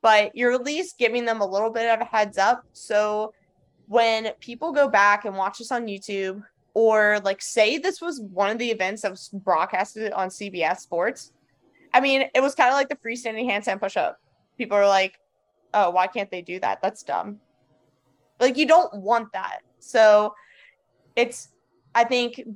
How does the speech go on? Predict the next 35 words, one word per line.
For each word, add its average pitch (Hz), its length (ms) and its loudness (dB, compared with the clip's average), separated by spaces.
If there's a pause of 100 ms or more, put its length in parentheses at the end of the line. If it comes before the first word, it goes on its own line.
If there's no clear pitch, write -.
(100)
CrossFit 269 540 0
could 202 380 -2 (200)
better 214 280 2
prepare 254 340 2
the 220 100 -2
athletes, 294 440 -4
and 220 140 2
at 220 120 4
the 214 80 -6
same 226 220 -6
time, 233 240 -2
that's 220 240 0
better 208 320 2
preparing 226 480 -4
judges, 247 540 -4 (100)
or, 208 380 2 (640)
you 240 100 -2
know, 226 260 2
sometimes 254 520 -2
the - 140 -4
athletes 226 360 -4
can 226 100 -16
be 202 100 -4
like, 196 160 -2
"Hey, 311 340 0
like, 208 260 0
I 202 120 0
think 254 320 -6
that's, 233 260 -2 (160)
the 214 180 4
line 196 580 -4
is 190 120 -12
a 190 60 -10
questionable 202 500 -6
standard." - 640 -10